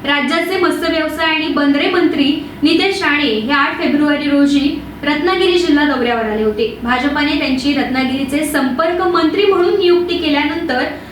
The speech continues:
राणे यांचा हा पहिला दौरा होता. यावेळी त्यांनी रत्नागिरी येथील मत्स्य व्यावसायिकांच्या समस्यांबाबत आणि मिरकटवाडा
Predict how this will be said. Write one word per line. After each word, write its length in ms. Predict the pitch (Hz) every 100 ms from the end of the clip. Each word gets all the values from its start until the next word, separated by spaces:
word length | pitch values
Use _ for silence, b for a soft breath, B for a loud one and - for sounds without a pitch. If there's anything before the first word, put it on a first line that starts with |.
| - - -
राणे 380 | 302 302 359 403
यांचा 280 | 359 320 330
हा 260 | 320 359
पहिला 340 | 339 294 294 294
दौरा 300 | 277 277 277
होता. 400 | 269 269 285 311
यावेळी 320 | 254 240 240 247
त्यांनी 260 | 247 262
रत्नागिरी 600 | 262 - 262 285 311 330
येथील 240 | 311 339 320
मत्स्य 320 | 277 - 339
व्यावसायिकांच्या 880 | 330 302 294 302 294 285 285 311 330
समस्यांबाबत 1300 | 277 262 285 311 294 285 277 320 - - - -
आणि 160 | 294 -
मिरकटवाडा 880 | 311 311 - 370 - 320 302 302